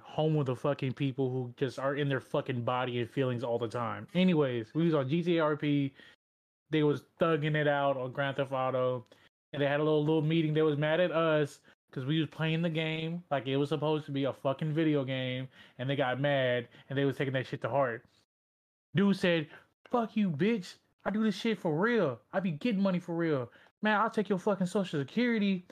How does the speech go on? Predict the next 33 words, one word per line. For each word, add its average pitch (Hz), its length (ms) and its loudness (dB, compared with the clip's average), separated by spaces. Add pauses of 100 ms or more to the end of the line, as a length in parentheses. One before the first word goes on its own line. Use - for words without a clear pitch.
(320)
and 185 100 0
I'll 226 80 2
make 190 180 2
a 139 60 2
fucking 175 260 -2
check 233 240 0
off 185 220 0
you." 127 200 -4 (380)
I 185 140 2
gave 214 320 4
him 131 240 0 (100)
my 170 280 0
social 240 340 0
security 202 720 0
right 170 320 -2
then 180 140 2
and 175 100 2
there. 147 200 0 (220)
I 190 100 0
said, 180 140 2
"Here, 208 180 4
bitch, 190 340 0
you 220 80 0
can 151 140 0
have 170 320 2
it." 135 80 -4
I 131 80 0
gave 147 200 0
him 143 60 -4
the 135 60 -2
whole 151 180 0
social 151 260 -8
security. 147 480 -2